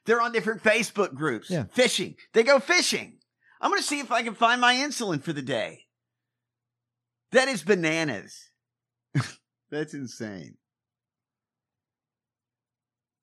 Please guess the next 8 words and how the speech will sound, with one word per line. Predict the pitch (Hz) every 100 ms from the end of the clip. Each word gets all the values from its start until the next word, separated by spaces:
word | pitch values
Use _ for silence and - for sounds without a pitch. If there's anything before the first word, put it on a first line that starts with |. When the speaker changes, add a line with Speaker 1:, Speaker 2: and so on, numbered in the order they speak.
| -
Speaker 2:
Um, | 123 117 113 113 110 107 104 - _ _ _ _ _ _ _ _ _ _ _ _ _ _ _ _ -
we | 165 165
also | 175 165 175 156
have | 127 139 151 143 139 135 175 214
a | 120
few | - 123
minutes | 113 113 110 110 120 -
here. | - 127 120 117 117 113